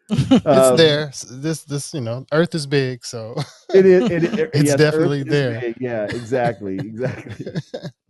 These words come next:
Speaker 1: Um, more recently, like, a lot of people have been starting, uh, podcasts to kinda go along with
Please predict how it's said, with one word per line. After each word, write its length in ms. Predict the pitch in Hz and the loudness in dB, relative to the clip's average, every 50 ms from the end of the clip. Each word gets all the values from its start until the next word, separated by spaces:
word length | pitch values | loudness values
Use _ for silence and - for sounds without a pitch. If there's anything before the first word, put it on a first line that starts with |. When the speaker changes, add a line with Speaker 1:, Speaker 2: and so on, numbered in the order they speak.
| _ _ _ _ _ _ _ _ _ _ _ | _ _ _ _ _ _ _ _ _ _ _
Speaker 1:
Um, 540 | 190 185 180 175 170 165 160 160 180 180 170 _ _ _ _ _ _ _ _ _ _ _ _ _ _ _ _ _ | -16 -14 -12 -10 -10 -12 -12 -14 -16 -18 -18 _ _ _ _ _ _ _ _ _ _ _ _ _ _ _ _ _
more 320 | - 175 180 190 190 180 170 | -12 -6 -2 -2 0 0 0
recently, 680 | 170 202 208 202 - - 165 - - 160 165 160 160 | -2 -4 -4 -4 -6 -8 -8 -8 -8 -10 -8 -8 -6
like, 220 | 151 160 160 156 - | -4 -4 -4 -4 -4
a 40 | 165 | -4
lot 200 | 170 180 185 185 | -2 -2 -2 -2
of 100 | 175 - _ _ _ _ - | -2 -6 _ _ _ _ -12
people 400 | 202 190 175 - 180 175 170 170 | -10 -10 -6 -4 -4 -4 -4 -4
have 260 | 170 151 156 160 160 | -4 -6 -8 -8 -8
been 260 | 170 160 156 156 156 | -8 -8 -8 -8 -10
starting, 720 | - - - 160 156 156 156 160 156 151 151 151 151 151 151 - _ - - - - - - _ _ _ _ | -12 -12 -8 -8 -6 -6 -6 -8 -8 -10 -8 -10 -10 -12 -12 -16 _ -20 -20 -20 -20 -20 -20 _ _ _ _
uh, 280 | - 160 143 - - - - _ - | -6 -4 -4 -4 -6 -8 -8 _ -4
podcasts 840 | - 180 170 175 170 - - - 175 151 151 151 151 165 - - - - | -2 0 0 0 0 -4 -10 -8 -6 -6 -4 -4 -6 -8 -10 -14 -16 -16
to 100 | - - | -16 -10
kinda 320 | - 185 165 156 151 151 | -6 -6 -4 -4 -6 -6
go 220 | 151 - 160 156 151 | -6 -4 -4 -2 -2
along 420 | 151 151 151 151 151 151 151 156 | -2 -4 -4 -4 -6 -6 -8 -8
with 140 | 147 151 147 | -8 -8 -10